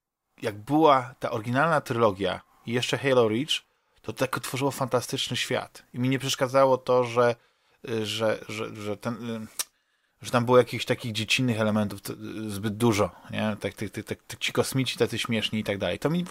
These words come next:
to mi nie przeszkadzało. Chodziło mi o to, że, że to była taka space opera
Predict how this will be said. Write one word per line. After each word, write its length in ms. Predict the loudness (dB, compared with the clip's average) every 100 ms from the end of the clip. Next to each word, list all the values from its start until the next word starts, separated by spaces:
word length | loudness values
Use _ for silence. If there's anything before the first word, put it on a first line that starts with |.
| -8
to 80 | -4
mi 100 | -2
nie 100 | -2
przeszkadzało. 380 | -2 -2 2 2
Chodziło 220 | 2 -2
mi 100 | -2
o 40 | -2
to, 120 | 0
że, 120 | 0 -2 _ _ _ _ -6
że 80 |
to 100 | -2
była 160 | 2 4
taka 200 | 2 -2
space 500 | -4 -2 2 0 0 -2
opera 420 | -2 0 -4